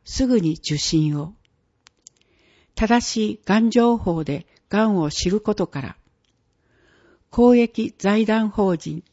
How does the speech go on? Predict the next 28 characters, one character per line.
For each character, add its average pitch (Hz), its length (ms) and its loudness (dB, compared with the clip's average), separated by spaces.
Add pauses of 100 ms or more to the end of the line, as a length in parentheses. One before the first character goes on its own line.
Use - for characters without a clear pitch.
が 214 180 0
ん 196 100 -2
研 214 280 0
究 208 460 -2
振 220 340 -4
興 220 260 0
財 196 280 -2
団 143 260 -6
よ 131 120 -6
り。 - 140 -20 (1500)
問 233 220 2
い 233 60 2
合 226 80 2
わ 220 100 -2
せ、 208 340 -4 (460)
住 247 240 4
民 233 300 0
保 214 100 0
険 208 280 -2
課 185 320 -6 (340)
健 233 180 2
康 226 280 0
推 226 320 0
進 208 340 -4
グ 196 100 0
ル 190 200 0
ー - 20 -6
プ、 - 280 -10